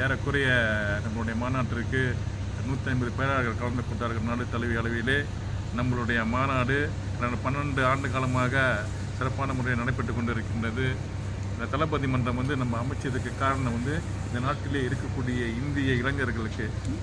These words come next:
குறிப்பாக வன்-, வன்முறை கலாச்சாரம், போதைப் பொருளுக்கு அடிமையான இளைஞர்களை அடையாளம் கண்டு அவர்களுக்கு நல்வழிப்படுத்துவதற்கான ஒரு அரங்கமாக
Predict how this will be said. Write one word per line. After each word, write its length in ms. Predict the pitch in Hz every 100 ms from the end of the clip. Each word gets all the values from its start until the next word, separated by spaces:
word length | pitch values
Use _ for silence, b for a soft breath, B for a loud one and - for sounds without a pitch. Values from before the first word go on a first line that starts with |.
| -
குறிப்பாக 460 | 131 131 139 135
வன்-, 240 | 120 131 - 127 120 117
வன்முறை 400 | 135 139 131 120
கலாச்சாரம், 640 | 123 127 - 120 123 131 - - -
போதைப் 360 | 123 143 135 131
பொருளுக்கு 920 | 127 123 120 117 113 110 107 101 113
அடிமையான 480 | 110 123 123 120 117 113 107 104 - 101
இளைஞர்களை 460 | 123 143 131 120 117
அடையாளம் 460 | 117 135 139 113
கண்டு 420 | 117 113 131 135 135 - - -
அவர்களுக்கு 480 | 123 120 117 110
நல்வழிப்படுத்துவதற்கான 960 | 127 147 143 131 127 123 123 123 131 131 131 120 113 107 104 - - - 117 120
ஒரு 180 | 117 113 110 107 104 - - -
அரங்கமாக 580 | 123 160 165 156 151